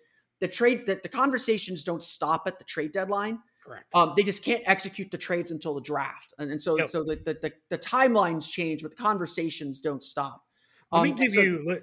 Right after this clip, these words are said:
Speaker 2: let me jump in very
Speaker 1: Yeah, go
Speaker 2: quickly,
Speaker 1: for
Speaker 2: 'cause
Speaker 1: it.
Speaker 2: there, there's a real good example of that in real life from a couple years ago when the Grizzlies had kinda started their, their sell-off portion from the Gasol, Conley, Randolph teams. They traded Marc Gasol,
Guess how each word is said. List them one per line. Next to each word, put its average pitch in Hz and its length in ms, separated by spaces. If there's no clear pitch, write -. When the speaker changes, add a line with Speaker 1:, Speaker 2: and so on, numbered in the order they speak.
Speaker 2:
let 175 100
me 220 80
jump 190 280
in 156 180
very 151 280
Speaker 1:
Yeah, - 240
go - 80
Speaker 2:
quickly, 175 160
Speaker 1:
for 165 100
Speaker 2:
'cause 143 100
Speaker 1:
it. 151 40
Speaker 2:
there, 151 140
there's 147 200
a 147 80
real 165 520
good 147 300
example 135 480
of 123 100
that 127 220
in 117 140
real 123 200
life 110 360
from 117 160
a 120 40
couple 123 300
years 117 300
ago 101 260
when 180 160
the 147 80
Grizzlies 151 480
had 143 180
kinda 143 260
started 131 480
their, 120 300
their 113 280
sell-off 131 640
portion 135 480
from 123 240
the 110 100
Gasol, 120 640
Conley, 120 560
Randolph 143 500
teams. 120 400
They 147 140
traded 160 280
Marc 165 300
Gasol, 120 480